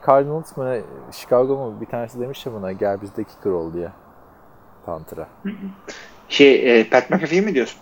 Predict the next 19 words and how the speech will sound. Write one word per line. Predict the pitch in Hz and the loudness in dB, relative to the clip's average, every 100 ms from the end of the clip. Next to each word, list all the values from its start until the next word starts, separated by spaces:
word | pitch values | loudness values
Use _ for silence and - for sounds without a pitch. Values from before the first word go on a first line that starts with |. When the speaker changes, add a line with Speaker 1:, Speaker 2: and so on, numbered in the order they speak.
| - | -18
Speaker 1:
Hı. | 120 | -14
Speaker 2:
Hı | 113 98 - - - - - - - - | -12 -14 -18 -20 -20 -20 -20 -20 -20 -12
hı. | - | -8
Speaker 1:
Teklif | 226 - - | -8 -8 -6
Speaker 2:
İddia | 95 120 160 185 | 0 6 8 8
Speaker 1:
gelmiş. | - | 6
Speaker 2:
olmamış | 160 151 139 123 | 2 0 -2 -4
ondan | 123 117 117 | -6 -6 -8
sonra. | 117 113 - - - - - - - | -8 -10 -10 -20 -20 -20 -20 -20 -14
Speaker 1:
Olmamış. | 110 107 90 80 - - - | -12 -10 -10 -12 -18 -18 -20
<laughs> | - - - - - 123 | -20 -20 -20 -20 -6 0
Yani | 165 165 | 2 2
ama | 160 175 | 2 4
Speaker 2:
Evet. | 131 104 - - - | 4 2 -8 -20 -6
Speaker 1:
çok | 156 151 139 | -2 -2 6
gerçekten | 151 - 113 - 143 | 6 6 0 -2 0
ilginç. | 127 104 | 0 -2
Şey, | - 120 | -2 0
hani | 110 113 | 2 2